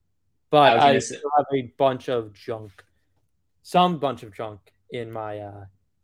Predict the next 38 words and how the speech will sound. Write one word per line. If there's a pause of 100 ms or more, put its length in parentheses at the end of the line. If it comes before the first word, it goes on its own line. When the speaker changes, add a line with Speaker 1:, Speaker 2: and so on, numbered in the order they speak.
(180)
Speaker 1:
in
my
little (140)
holder, (1800)
in
my
little
Speaker 2:
I
Speaker 1:
Tupperware. (640)
Speaker 2:
I
would
love
to
know
what, (340)
did
you,
how
many
foils
did
you
hit (580)
over
the
year, (100)
over
the
time?
Speaker 1:
So
Project
twenty
twenty
foils
were
only
a
thing